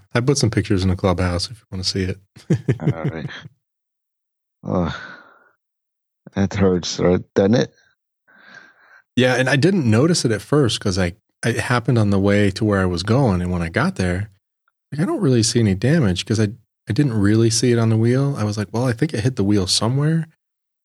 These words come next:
Speaker 1: I noticed a little bit of dust on the front part of the primary, like, where the Jiffy stand is.
Speaker 2: Uh-huh.
Speaker 1: I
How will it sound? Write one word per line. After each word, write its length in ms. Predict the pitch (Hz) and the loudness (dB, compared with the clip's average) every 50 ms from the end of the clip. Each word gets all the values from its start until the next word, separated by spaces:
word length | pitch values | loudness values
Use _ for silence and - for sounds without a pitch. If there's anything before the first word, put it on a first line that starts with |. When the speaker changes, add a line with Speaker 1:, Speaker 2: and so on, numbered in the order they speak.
| - - | -2 0
Speaker 1:
I 60 | 104 | 2
noticed 300 | 107 113 117 117 113 - | 2 2 2 2 2 0
a 40 | 113 | 2
little 220 | 104 110 110 110 | 2 2 2 2
bit 120 | 104 107 98 | 2 2 0
of 140 | 92 85 90 | 0 0 0
dust 320 | 104 101 110 107 - - | 0 2 2 0 -2 -2
on 80 | 101 92 | -2 -2
the 80 | 90 | -2
front 260 | - - 104 95 95 | 0 0 0 0 0
part 160 | - - 101 95 | 0 0 0 0
of 40 | 92 | 0
the 60 | 92 | -2
primary, 600 | 87 - 98 98 98 101 101 104 104 107 110 107 - - _ - | -4 -4 -2 0 0 2 2 2 2 2 0 -2 -4 -8 _ -8
like, 100 | 110 95 | -4 0
where 140 | 104 98 | 0 0
the 80 | 90 87 | 0 0
Jiffy 260 | 82 95 95 - - 101 | 0 -2 -2 -2 -2 -4
stand 320 | - - 117 117 120 120 | -4 -2 -2 -2 0 2
is. 240 | 135 147 143 - - _ _ _ _ _ _ _ _ _ - - | 2 0 0 -2 -8 _ _ _ _ _ _ _ _ _ -14 -12
Speaker 2:
Uh-huh. 340 | - 90 87 87 - 80 92 | -10 -10 -8 -6 -4 -4 -4
Speaker 1:
I 60 | 104 | -6